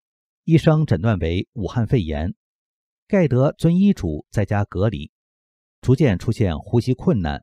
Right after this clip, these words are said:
无法呼吸，感到死亡的恐惧。四月下旬的一天，他的一个叫安娜的法轮功学员朋友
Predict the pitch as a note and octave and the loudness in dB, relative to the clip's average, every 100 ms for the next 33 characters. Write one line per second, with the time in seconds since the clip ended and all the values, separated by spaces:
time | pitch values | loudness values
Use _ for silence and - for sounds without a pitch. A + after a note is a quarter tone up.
0 | _ - G#2 E2 - G#2 - A2+ B2 _ | _ -10 -8 -8 -6 -8 -6 -6 -8 _
1 | _ _ _ C3+ B2 D#3+ C#3+ - - D#2+ | _ _ _ -2 0 0 -4 -8 -6 -4
2 | E2+ B2+ - F2+ - - A#2 _ _ _ | -2 -2 -4 -12 -8 -6 -6 _ _ _
3 | _ _ _ _ _ _ - C#3 A2+ G2+ | _ _ _ _ _ _ 0 2 4 2
4 | B2 F#2+ F#2 D#2+ - G2+ G2 _ _ _ | -2 -2 -6 -6 -4 -2 -2 _ _ _
5 | _ _ - F#3+ F3 F3 D#3+ C3+ C3 E3 | _ _ -2 0 2 0 0 0 0 0
6 | F3+ F3+ G#2 E2+ - F2+ F2+ C3+ D3+ - | 0 0 0 -2 -2 -6 -4 -2 -2 0
7 | F#2 - D#2 F2+ E2 | -4 -4 -4 -4 -4